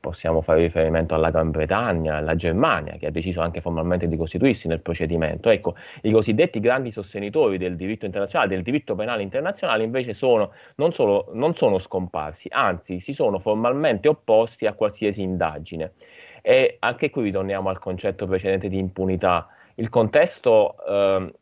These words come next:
nell'intero territorio palestinese è il risultato di questo eccezionalismo giuridico di cui Israele fondamentalmente ha sempre, ha sempre,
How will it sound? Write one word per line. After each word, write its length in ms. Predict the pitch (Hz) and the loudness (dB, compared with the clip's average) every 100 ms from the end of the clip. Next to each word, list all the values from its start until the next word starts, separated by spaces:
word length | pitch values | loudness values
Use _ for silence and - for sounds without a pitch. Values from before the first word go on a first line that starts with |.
| _ | _
nell'intero 680 | 107 104 104 98 131 120 101 | -4 0 0 0 4 4 4
territorio 440 | 95 92 90 98 92 | 2 0 0 0 0
palestinese 800 | 92 92 - 98 92 87 95 - | -2 -4 -6 -4 0 0 0 2
è 100 | 143 | 4
il 160 | 117 | 4
risultato 680 | 98 95 101 - 131 92 87 | 2 -2 -4 2 2 2 -2
di 100 | 92 | -6
questo 380 | 113 123 - 98 | -4 -6 -6 -8
eccezionalismo 1000 | 90 95 - 101 117 131 104 98 95 90 | -8 -10 -6 -4 -2 -4 0 2 2 2
giuridico 680 | 104 113 104 90 78 92 107 | 2 4 4 2 -2 -4 -2
di 120 | 160 | -2
cui 280 | 113 113 110 | 0 0 0
Israele 560 | 98 110 113 104 98 | 2 2 4 4 0
fondamentalmente 1000 | 92 92 92 92 95 110 101 92 90 87 | -2 -4 -4 -4 -4 -4 -4 -2 -2 -4
ha 40 | 87 | -6
sempre, 880 | - 92 87 85 87 87 87 87 - | -2 0 0 -2 0 2 2 2 0
ha 120 | 95 | -8
sempre, 680 | - 87 85 82 82 85 | -6 -4 -4 -2 0 0